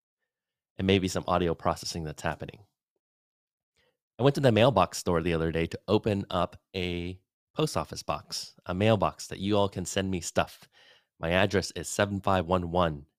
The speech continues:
Greenwood Avenue North, box eight one eight. I really tried for eighty. I couldn't get it.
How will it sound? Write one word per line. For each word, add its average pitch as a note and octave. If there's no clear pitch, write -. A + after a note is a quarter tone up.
Greenwood G2
Avenue E2
North, F#2+
box -
eight G2
one E2+
eight. -
I F2+
really F2+
tried D#2+
for D#2
eighty. D#2+
I E2
couldn't -
get D#2+
it. -